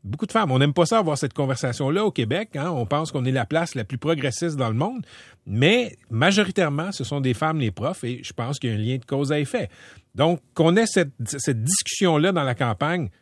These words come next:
c'est formidable. Mais là, je, je regarde le, le P Q et la caq qui s'obstinent sur,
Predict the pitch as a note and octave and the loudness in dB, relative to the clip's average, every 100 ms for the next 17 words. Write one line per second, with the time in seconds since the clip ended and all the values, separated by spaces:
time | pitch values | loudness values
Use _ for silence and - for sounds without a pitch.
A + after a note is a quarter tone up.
0 | _ - F2+ D3 C#3 A2 G#3 F#3 - - | _ -16 -2 0 4 4 4 2 -4 -18
1 | - _ _ E2+ D#3 E3 A2 A2+ A#2 A2 | -20 _ _ -2 0 2 0 -2 0 4
2 | E3+ D#3 A2+ G#2+ G2+ B2+ A2+ - E3 A#2 | 4 4 2 0 -2 -2 -2 2 2 2
3 | - E3+ F3+ - - A#2+ - - E3 D3+ | 0 0 -2 -4 -2 -2 -2 0 2 0
4 | - C3+ C#3+ | 0 0 0